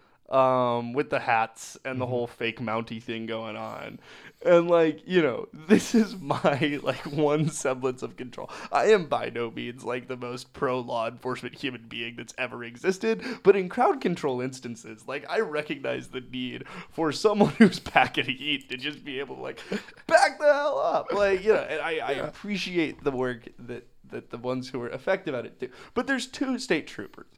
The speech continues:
Speaker 2: Mm-hmm.
Speaker 1: and they're really the only ones who are working on it. So, like, at one point, that line charges the front. And it's at the totally weirdest time.
Speaker 2: Yes.
Speaker 1: It's at, like, like, not even four. It's at, like, three thirty. It's super early. They all charge.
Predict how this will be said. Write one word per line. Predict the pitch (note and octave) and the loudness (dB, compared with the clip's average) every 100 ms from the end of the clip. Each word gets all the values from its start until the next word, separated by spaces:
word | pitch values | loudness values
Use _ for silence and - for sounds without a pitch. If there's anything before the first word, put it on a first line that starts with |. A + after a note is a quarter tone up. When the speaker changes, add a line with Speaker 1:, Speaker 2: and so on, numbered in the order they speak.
| - | -14
Speaker 2:
Mm-hmm. | B2+ A#2+ | -2 4
Speaker 1:
and | A#3+ | 6
they're | B3+ | 4
really | E3+ D#3+ E3+ E3 | 2 4 4 4
the | D3 | 2
only | C#3 C3+ B2+ | 2 2 -2
ones | A2+ A#2 A#2 B2+ - - _ _ _ | -4 -8 -8 -14 -20 -20 _ _ _
who | D#3+ | 6
are | D3+ | 6
working | C3 B2+ A2+ | 6 2 -2
on | D2 | -6
it. | |
So, | F#3 | 2
like, | B3 A3+ - - | 4 4 -2 2
at | F3+ | 2
one | G#3 D4 C#4+ | 6 4 2
point, | E3+ B2+ A2+ - _ _ _ _ - - - | -4 -6 -8 -12 _ _ _ _ -20 -20 -20
that | A#2+ D#3 E3 D3 | 4 6 6 6
line | C#3 B2+ A#2+ A#2 - _ | 4 4 2 -4 -10 _
charges | - - F3+ F#3 C#3+ B2+ | -12 6 10 10 6 -6
the | B2 | -8
front. | - - G2+ - - - | -8 -8 -10 -12 -20 2
And | C4+ | 4
it's | D4 - | 4 0
at | B3+ B3+ | -4 -4
the | C4+ | -6
totally | - A3+ B3+ C#4+ | -4 -2 0 0
weirdest | F#3+ A3 F#3 | 2 2 2
time. | - C3 | 0 -4
Speaker 2:
Yes. | D#3 C#3 A#3 | -4 2 2
Speaker 1:
It's | A#3 | 2
at, | B3+ | 2
like, | B3+ - - _ - _ _ - _ | 0 0 -18 _ -20 _ _ -20 _
like, | D#3+ A#3 A3+ | -6 -4 -2
not | C4 D#4+ | -2 -2
even | C#4 | -2
four. | F3 - E3 E3 - - | -6 -2 2 2 -2 -6
It's | - - | -2 4
at, | |
like, | C4+ C#4+ | 4 4
three | - A3+ A#3+ | 0 0 0
thirty. | A3+ A3+ F#3 | 6 6 6
It's | C3 - | -4 -8
super | - C4+ C4+ | -2 0 0
early. | - F#3+ F3+ A#2+ - - | 0 -2 -2 -6 -10 -4
They | F3+ G3+ | 0 2
all | G3 E3+ | 4 2
charge. | - F#3+ C3+ - | 0 -2 -2 -4